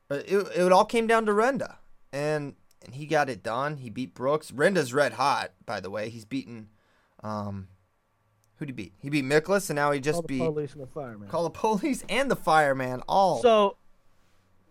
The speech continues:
Speaker 2: yeah, uh, he, I think we have to talk about
Speaker 1: Who looked good for Iowa?
Speaker 2: I, I, I think we have to talk about Meyer and, and, and, and Brooks, because to me,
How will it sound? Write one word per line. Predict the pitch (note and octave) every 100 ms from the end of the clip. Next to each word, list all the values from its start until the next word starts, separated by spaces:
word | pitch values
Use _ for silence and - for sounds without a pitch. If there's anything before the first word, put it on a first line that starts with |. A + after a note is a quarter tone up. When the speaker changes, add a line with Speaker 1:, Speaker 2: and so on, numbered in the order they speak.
| _ _ _ - - - _ _ _ _ -
Speaker 2:
yeah, | G#3 F#3 -
uh, | G#3+ A3+ A#3
he, | A#3 - - - -
I | B3+
think | F#4+ B3+
we | A#3+
have | G3 F#3+
to |
talk | - G3 F#3 F#3
about | D#3 E3 D3+ D3 - - - _ _ -
Speaker 1:
Who | C#4 F4
looked | F4+ -
good | C#4 C4+
for | F#3+ E3+
Iowa? | E3 B3+ D3 G2 - _ _ _ -
Speaker 2:
I, | B3 B3 C4+ B3+
I, |
I | C4
think | C4
we | G3+ G3
have | F3+
to |
talk | F3+ E3
about | D#3+ C3+
Meyer | C#3 D3+ D#3+ C#3+ C#3+ C#3 C#3
and, | D3+ C3
and, | D3+ D3 C#3+ C3 -
and, | D3+ C#3 B2
and | C3+ B2+
Brooks, | B2 D3+ C3+ - - _ _ _ _ _ _ -
because | F#3 G3+ -
to | F#3
me, | F3 G#3 B3+ G3 D3+